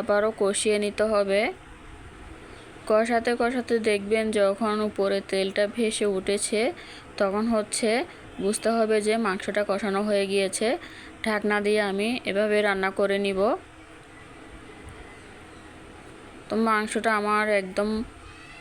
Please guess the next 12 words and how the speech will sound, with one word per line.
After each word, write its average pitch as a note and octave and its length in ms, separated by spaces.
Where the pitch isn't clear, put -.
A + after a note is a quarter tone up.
ভালো G#3 240
করে G#3 280
সেদ্ধ G3 280
হয়ে G#3 180
গিয়েছে। G3+ 360
এবার G3+ 180
ধুয়ে, G3+ 260
পোলাওয়ের G3 500
চাল F#3+ 240
ধুয়ে G3+ 280
পানি F#3+ 260
ঝরিয়ে G3+ 260